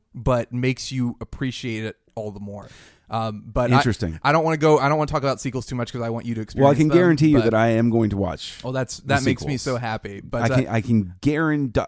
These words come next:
Speaker 2: gosh darn
Speaker 1: <laughs>
Speaker 2: tee that. But the thing is, in terms of that, you know, quote unquote magical moment, I actually, there, there's, there's a night that I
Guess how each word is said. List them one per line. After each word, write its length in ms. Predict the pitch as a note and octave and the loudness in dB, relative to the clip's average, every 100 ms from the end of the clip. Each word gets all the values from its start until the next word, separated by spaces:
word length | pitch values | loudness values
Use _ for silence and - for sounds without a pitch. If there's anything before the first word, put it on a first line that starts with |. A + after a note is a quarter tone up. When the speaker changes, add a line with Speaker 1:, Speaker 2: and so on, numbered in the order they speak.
| - | -2
Speaker 2:
gosh 320 | B2 B2+ - | 0 0 2
darn 520 | B2+ A#2 A2 A2 G#2 - - - | 6 6 6 4 2 0 -6 -8
Speaker 1:
<laughs> 280 | - D#3+ - | -8 -10 -4
Speaker 2:
tee 180 | - A#2+ | -2 -2
that. 220 | F2 E2+ - - - - | -2 -6 -14 -20 -8 0
But 140 | F3 | 2
the 100 | E3+ | 2
thing 200 | F3 G3+ | 0 0
is, 200 | G#3 F#3+ | 0 -2
in 120 | - D3 | -2 -2
terms 220 | E3 D#3 | 0 0
of 60 | C#3+ | 0
that, 180 | B2 B2+ | 0 0
you 60 | |
know, 120 | A#2+ | -2
quote 200 | - D#3 | -2 -4
unquote 240 | D3 C#3+ - | -2 -4 -4
magical 380 | A2+ A2+ - A#2+ | -6 -8 -4 -2
moment, 300 | B2+ C#3 - | -2 -2 -4
I 140 | A#2 | -6
actually, 260 | C3 C3+ C3+ | -4 -4 -2
there, 200 | A#2+ A#2 | 0 -2
there's, 240 | A2+ A2+ G#2 | -2 -4 -6
there's 320 | G2+ A#2 G#2 | -6 -4 -2
a 60 | |
night 300 | G#2 A2+ C3+ | -2 -2 -4
that 100 | - | -8
I 100 | G#2 | -12